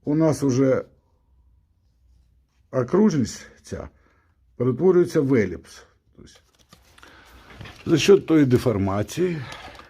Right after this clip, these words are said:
таке дуже часто буває, що деформуються самі окна. Ну, і це вирівнюється,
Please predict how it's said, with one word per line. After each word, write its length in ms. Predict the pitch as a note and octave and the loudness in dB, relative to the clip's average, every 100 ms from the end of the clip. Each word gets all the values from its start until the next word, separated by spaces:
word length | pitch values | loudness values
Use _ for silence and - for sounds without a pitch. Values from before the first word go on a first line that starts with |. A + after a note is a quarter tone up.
| _ _ - _ _ _ | _ _ -20 _ _ _
таке 280 | - B2 C#3 | -8 -2 0
дуже 320 | C3 B2 A2+ - - - - | 4 4 2 -2 -10 -20 -6
часто 460 | - - - - | 0 0 0 -4
буває, 520 | G#2 G2+ F2+ G2+ B2+ C#3 _ _ _ _ _ - - - _ _ | -4 -4 -4 -2 -2 -4 _ _ _ _ _ -20 -20 -20 _ _
що 140 | - A#2+ | -10 -4
деформуються 720 | B2+ C3 A#2+ D3+ F#3+ F3+ C#3+ | -2 0 0 2 0 -2 -4
самі 300 | C3 C3+ D#3+ | 0 0 0
окна. 300 | C3+ B2 - - _ _ - _ _ _ _ - - | -2 -4 -4 -20 _ _ -20 _ _ _ _ -20 -8
Ну, 180 | D3 | -2
і 60 | C#3 | -2
це 320 | C#3 C#3+ C3+ | -2 -2 -2
вирівнюється, 800 | - D#3 A3+ G#3+ G2+ E2 - C#2+ | -2 0 2 2 0 -4 -14 -20